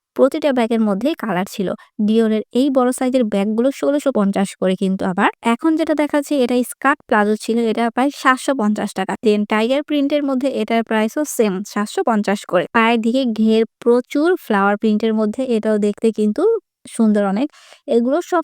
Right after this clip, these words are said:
সেম প্রাইসের মধ্যেই পাবেন আপনারা। প্রিন্টের গুলো ছাড়াও এক কালারের মধ্যেও পেয়ে যাবেন, যেমন এগুলো। আমি প্লাজোগুলোর ঘেরটা দেখিয়ে দিচ্ছি আপনাদের সুবিধার জন্য। এগুলো আবার পাঁচশো পঞ্চাশ করে। এগুলোর লেন্থ কিছুটা কম, তাই দামও কিছুটা কম। এখন যেটা দেখছেন, এটা কিন্তু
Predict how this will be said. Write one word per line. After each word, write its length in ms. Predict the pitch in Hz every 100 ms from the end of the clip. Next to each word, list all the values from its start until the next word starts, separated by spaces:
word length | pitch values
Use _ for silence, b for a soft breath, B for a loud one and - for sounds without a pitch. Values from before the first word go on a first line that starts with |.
| -
সেম 140 | 269 233
প্রাইসের 320 | 233 226 233
মধ্যেই 300 | 220 208 226 220
পাবেন 200 | 190 202 190
আপনারা। 220 | - 233 -
প্রিন্টের 360 | 277 277 285 262
গুলো 180 | 262 254
ছাড়াও 260 | 262 226 226 -
এক 60 | -
কালারের 260 | 226 226 226
মধ্যেও 240 | 220 214 240
পেয়ে 140 | 247 220
যাবেন, 220 | 214 226 220
যেমন 260 | 208 202 214
এগুলো। 380 | 214 190 185 185 B B B
আমি 240 | 196 226 302 -
প্লাজোগুলোর 640 | 226 214 277 262 269 302 254
ঘেরটা 400 | 240 262 - 285 277
দেখিয়ে 240 | 269 285
দিচ্ছি 260 | 285 269 294 247
আপনাদের 260 | 247 254 392
সুবিধার 340 | 277 226 208 190
জন্য। 140 | 196 185 -
এগুলো 340 | 262 254 277
আবার 200 | 247 277
পাঁচশো 320 | 320 240 - 370
পঞ্চাশ 300 | 226 208 196 -
করে। 220 | 214 196 233 b _
এগুলোর 360 | 233 240 269 285
লেন্থ 360 | 233 226 277 330
কিছুটা 340 | 294 277 294 269 -
কম, 200 | 240 339 415
তাই 160 | 220 208
দামও 280 | 208 214 247
কিছুটা 340 | 240 233 214 -
কম। 180 | 190 185 -
এখন 280 | 214 208 320 302
যেটা 180 | 302 285
দেখছেন, 360 | 277 - 285 262
এটা 200 | 208 208
কিন্তু 260 | 214 214 294